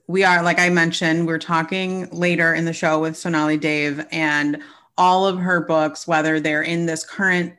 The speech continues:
series or not, like, come from some of her earlier books, usually have a food element. Um, Sonali is from India, so all of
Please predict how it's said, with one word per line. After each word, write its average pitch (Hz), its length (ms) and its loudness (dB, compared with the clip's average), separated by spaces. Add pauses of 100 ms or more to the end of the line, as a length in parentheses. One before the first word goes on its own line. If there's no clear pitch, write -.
(120)
series 156 640 -2
or 151 220 -4
not, 156 520 0 (140)
like, 151 160 -4
come 151 260 -4
from 160 180 -4
some 156 160 -2
of 151 100 0
her 156 80 -2
earlier 160 320 0
books, 143 420 -6
usually 180 600 0
have 165 200 0
a 156 80 -4
food 160 560 0
element. 151 640 0 (500)
Um, 151 340 2
Sonali 156 400 2
is 151 160 -4
from 165 380 2
India, 156 580 0
so 147 440 -4 (200)
all 165 300 0
of 151 220 -4